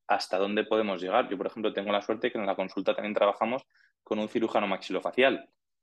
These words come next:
y yo hago muchas cirugías de las consultas, muchos casos de implantes, muchos casos de regeneración, pero hay algunos que yo digo, "Esto no me corresponde, está por encima de mis capacidades".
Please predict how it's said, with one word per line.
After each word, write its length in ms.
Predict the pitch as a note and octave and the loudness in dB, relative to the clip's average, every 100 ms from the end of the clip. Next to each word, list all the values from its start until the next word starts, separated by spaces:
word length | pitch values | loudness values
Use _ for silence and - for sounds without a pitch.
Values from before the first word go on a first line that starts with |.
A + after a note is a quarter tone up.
| _ | _
y 140 | G2 F#2 | -10 0
yo 160 | G#2 | 2
hago 260 | G#2+ G#2 F#2 | 4 2 -2
muchas 340 | F#2+ G2 G#2+ - | -8 -6 -4 0
cirugías 360 | G2 G2 G2 | 0 2 2
de 60 | F#2+ | 2
las 120 | F#2 | -2
consultas, 480 | F#2+ - D3 C#3+ - | -8 -2 0 0 -2
muchos 240 | F#2+ F#2+ | -6 -6
casos 260 | - F#2 F2+ | -6 -8 -2
de 80 | F#2+ | -2
implantes, 460 | F#2+ D3 D3+ D3 | 2 0 0 -4
muchos 240 | G2+ G2 - | -4 -6 0
casos 160 | G2 | 2
de 80 | G2+ | 4
regeneración, 580 | G2 G2 G2+ - D3+ - _ _ _ | 2 2 0 2 -2 -4 _ _ _
pero 160 | G2+ G2+ | 2 6
hay 80 | A2 | 6
algunos 540 | A2 C3 C#3+ F#3+ - _ _ _ _ _ | 6 2 2 -2 -4 _ _ _ _ _
que 120 | G#2 | -6
yo 140 | G2 G#2 | -2 0
digo, 380 | G#2 F#2 F#2 _ _ _ _ _ _ _ _ | 0 -2 -4 _ _ _ _ _ _ _ _
"Esto 300 | B2+ A#2+ C#3+ | -2 0 0
no 120 | C3+ | 2
me 120 | A2+ G#2 | 0 2
corresponde, 520 | G2 F#2 - E2+ - _ | 2 0 -4 -10 -14 _
está 280 | - G#2 - | -2 -2 2
por 140 | A2+ | 2
encima 320 | G2+ G#2+ G#2+ | 2 0 0
de 60 | G#2+ | 0
mis 180 | G#2 - | -2 -2
capacidades". 840 | G2+ F#2+ F#2+ F#2+ F#2 F2 - | 0 0 2 2 2 -2 -16